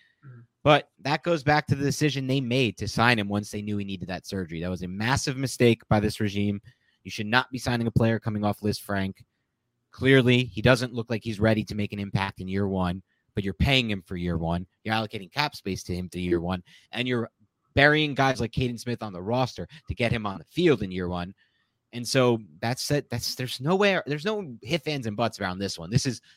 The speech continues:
Speaker 2: you know, Jonathan Stewart, Patrick Omameh-esque. There's, those ones don't even get debated, to be honest with you. And I won't sit here and listen <laughs> to the other side of it, but, and I'm not saying you're saying that, obviously, Nick, but I know some people are defending that as well somehow.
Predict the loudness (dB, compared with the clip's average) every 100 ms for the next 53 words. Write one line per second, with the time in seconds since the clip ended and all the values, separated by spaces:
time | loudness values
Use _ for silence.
0 | -20 -8 -6 -2 0 0 0 -6 0 2
1 | 4 4 0 -6 -6 -4 -6 -4 0 0
2 | -2 -4 -4 -4 -12 -2 -2 0 -4 -2
3 | -4 -4 -8 -12 -8 -6 -4 -8 -14 -16
4 | -6 -4 -4 -6 -10 -12 -10 -10 -12 _
5 | -4 2 2 0 -6 -6 -6 -2 -2 0
6 | 0 2 2 2 0 2 4 0 -8 -10
7 | -6 -6 -6 -16 -20 -20 _ _ -4 2
8 | 4 4 2 4 2 0 -6 -4 -4 -4
9 | -8 -10 -10 -10 -6 -6 -4 -6 -6 -8
10 | -6 -4 -4 -6 -8 -8 -8 -6 -6 -6
11 | -10 -6 -4 -4 -8 -6 -2 0